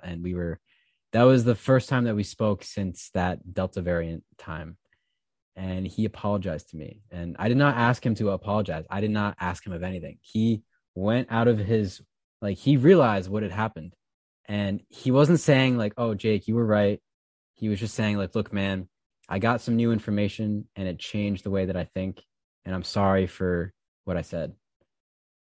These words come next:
And that was mind blowing to me. I was like, "Wow, that is, if that's possible, if people can actually do that, then whether the issue is abortion or whether it's immigration,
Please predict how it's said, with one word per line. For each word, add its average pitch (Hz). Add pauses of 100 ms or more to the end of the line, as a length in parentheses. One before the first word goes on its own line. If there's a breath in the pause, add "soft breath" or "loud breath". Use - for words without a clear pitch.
(400)
And 95
that 131
was 131
mind 104
blowing 87
to -
me. 92
I 85
was 85
like, 87
"Wow, 92
that 104
is, 104 (800)
if 110
that's 131
possible, 143
if 107
people 127
can 117
actually 104
do 95
that, 107
then 90 (480)
whether 127
the 127
issue 127
is 113
abortion 135
or 98
whether 101
it's - (680)
immigration, 139